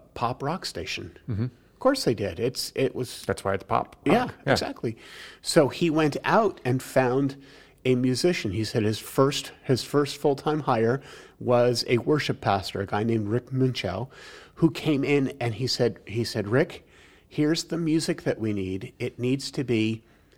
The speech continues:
Speaker 1: pop rocky because this is who our congregation is." And, and that's, that's how they expanded their music. Their music addressed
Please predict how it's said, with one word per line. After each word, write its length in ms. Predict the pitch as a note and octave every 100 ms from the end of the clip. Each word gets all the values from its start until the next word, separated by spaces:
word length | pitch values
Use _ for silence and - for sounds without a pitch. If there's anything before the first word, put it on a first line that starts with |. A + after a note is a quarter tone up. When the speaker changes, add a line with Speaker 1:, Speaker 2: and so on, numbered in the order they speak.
| _ _ -
Speaker 1:
pop 320 | B2+ A2+ A#2+
rocky 540 | A#2+ A#2+ - F2+ - _
because 360 | G#2+ - G#2 -
this 200 | G#2 B2
is 80 | -
who 140 | A#2+
our 80 | G2+
congregation 680 | - G2+ A2 G2+ G2+ - G2
is." 220 | - - _ _ _ _ - - - - _ B2
And, 200 | A#2+ -
and 220 | A2 G#2
that's, 580 | G#2+ A2+ A2 - - - -
that's 280 | G#2+ -
how 360 | - G#2+ G#2+ A2 - _
they 180 | G2+ F#2
expanded 800 | G2+ - - G#2 G3 C4 G2 -
their 160 | A2
music. 720 | A2 A2 C3 A3+ - A#2+ - - _ _ _ _ _ - - - _ -
Their 200 | A2+ G2+
music 580 | G2 C3 C#3+ A3 A3 -
addressed 800 | C3+ B2 A2 A#2+ B2+ - -